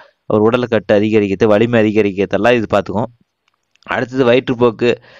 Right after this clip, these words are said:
அப்புறம் வயிறு சம்பந்தமான நோய்கள் அந்த மாதிரி இருந்துச்சுன்னா, நீங்க இதோட பழத்தை நீங்க சாப்பிடலாம். சாப்பிட்டோமா சீக்கிரமா ஒரு, ஒரு நல்ல செயல்பாடு கொடுக்கும். இது இல்லாம ஆண்மை தன்மை, கருப்பை சம்பந்தமான நோய்கள், பெண் சம்பந்தமான நோய்கள்,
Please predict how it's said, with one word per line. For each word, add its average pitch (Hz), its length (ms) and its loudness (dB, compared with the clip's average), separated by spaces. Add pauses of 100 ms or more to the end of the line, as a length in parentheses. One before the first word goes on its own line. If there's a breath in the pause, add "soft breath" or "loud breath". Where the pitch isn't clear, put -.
(300 soft breath)
அப்புறம் 113 580 0
வயிறு 123 220 2
சம்பந்தமான 113 360 -2
நோய்கள் 107 380 0
அந்த 113 200 -6
மாதிரி 131 180 2
இருந்துச்சுன்னா, 117 380 -6
நீங்க 135 160 -4
இதோட 110 220 2
பழத்தை 139 300 0
நீங்க 117 180 -4
சாப்பிடலாம். 101 520 -2
சாப்பிட்டோமா 127 420 0
சீக்கிரமா 135 480 2
ஒரு, 113 260 4
ஒரு 107 200 2
நல்ல 104 280 0
செயல்பாடு 98 380 0
கொடுக்கும். 90 320 -4 (560 soft breath)
இது 127 100 2
இல்லாம 127 240 0
ஆண்மை 120 260 -2
தன்மை, 110 240 0
கருப்பை 107 340 0
சம்பந்தமான 101 360 0
நோய்கள், 101 340 2
பெண் 107 220 0
சம்பந்தமான 101 320 -2
நோய்கள், 95 300 -2